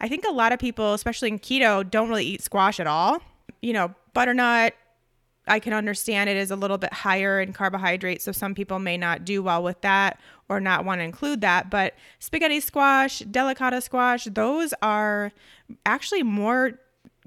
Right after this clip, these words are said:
carb free <laughs> than you would even think. They're very keto friendly, I find, especially, you know, you don't need to eat the entire squash, but I actually cut them in half long ways.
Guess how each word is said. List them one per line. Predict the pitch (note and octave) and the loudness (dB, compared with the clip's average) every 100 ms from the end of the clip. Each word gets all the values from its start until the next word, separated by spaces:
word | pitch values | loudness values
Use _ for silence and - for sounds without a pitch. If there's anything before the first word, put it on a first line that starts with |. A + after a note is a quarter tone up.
| _ | _
carb | - A#3 A#3 A#3+ G#3+ | -10 0 0 0 -4
free | - A3+ C4+ E4 F#4+ F4 | -6 -2 2 4 4 2
<laughs> | |
than | A#3 C#4+ C#4 | 0 0 2
you | C4+ | 2
would | B3 G#3+ G3+ | 2 0 -4
even | C4 G#3+ G#3+ | -4 -2 -4
think. | - G#3+ - - - - - - | 0 0 0 -10 -20 -20 -20 -4
They're | A3 | 0
very | A3 B3 | 2 0
keto | A#3+ B3+ A#3+ A#3 | 0 0 0 0
friendly, | A3+ A3+ A3 | 0 0 -2
I | A3+ | -2
find, | - A3 A3 G#3+ G3+ | -2 0 0 -2 -4
especially, | - G#3+ - A3+ A3 A3 G#3 - - | -4 -6 -6 -4 0 0 -2 -10 -6
you | A3 | -2
know, | G3 F#3+ | 0 0
you | - | 0
don't | G#3 | -4
need | F#3+ F3+ | -4 -6
to | - | -4
eat | F#3 - F#3 | -4 -6 -4
the | G3+ | -4
entire | F#3+ - - G3 F3 | -4 -6 -2 0 -2
squash, | - - A#3 G#3+ - | -2 2 4 2 0
but | - G3 - - - | -2 -2 -2 -10 -4
I | - B3 | 0 4
actually | C#4+ - - A3+ A3 A3 G#3 - - | 2 0 -4 -2 0 0 -2 -8 -8
cut | - D4+ | -4 -2
them | D4+ | -2
in | C4 | -2
half | G#3 G#3+ A3+ | 0 0 0
long | G#3 F#3 F#3+ A3+ | -2 0 0 0
ways. | D4 F#4+ G4+ - - | -2 -2 -6 -8 -12